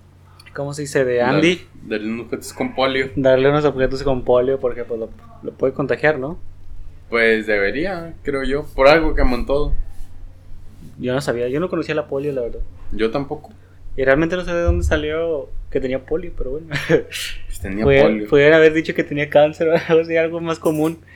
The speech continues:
Speaker 1: No, tenía polio. Pero bueno.
Speaker 2: Bueno, ya sabes cómo es la gente.
Speaker 1: Exactamente. Em, ¿qué más? ¿Qué más?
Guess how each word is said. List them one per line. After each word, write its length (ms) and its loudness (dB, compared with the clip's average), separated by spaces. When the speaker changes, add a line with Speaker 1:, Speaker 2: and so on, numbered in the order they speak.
Speaker 1:
No, 120 -16
tenía 340 -8
polio. 420 -6
Pero 200 -2
bueno. 400 0
Speaker 2:
Bueno, 140 -10
ya 60 -8
sabes 220 -8
cómo 200 -14
es 60 -12
la 60 -14
gente. 260 -14
Speaker 1:
Exactamente. 840 -8
Em, 640 -6
¿qué 100 -4
más? 300 -10
¿Qué 120 -12
más? 500 -8